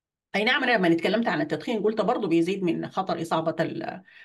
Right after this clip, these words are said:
ال-، الإصابة ب-، بسرطانات الفم والحلقوم والحنجرة والرئتين والكده، أنا قلت الكلام ده،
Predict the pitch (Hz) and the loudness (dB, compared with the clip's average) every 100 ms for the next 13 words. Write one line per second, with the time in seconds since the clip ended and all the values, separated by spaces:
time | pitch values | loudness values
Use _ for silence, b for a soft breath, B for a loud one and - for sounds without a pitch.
0 | B - 151 139 - 165 196 180 160 147 | B -6 -4 -4 -6 -2 0 2 2 0
1 | 147 - 160 165 - 156 160 156 170 160 | -2 -4 -4 -4 -2 -4 0 0 2 0
2 | 160 - 175 170 170 170 165 160 160 160 | -2 0 2 2 2 4 4 4 2 2
3 | 151 170 165 165 - 180 175 175 165 165 | 0 -4 -2 -2 0 0 0 0 -2 -2
4 | - 170 165 165 165 165 165 165 - - | -6 -4 -2 0 0 0 0 -2 -8 -16
5 | - 214 185 208 180 165 165 - 233 214 | -4 -2 0 0 0 0 -2 -6 -6 -6
6 | 214 294 190 170 151 147 220 | -8 -6 -4 -2 -2 -4 -6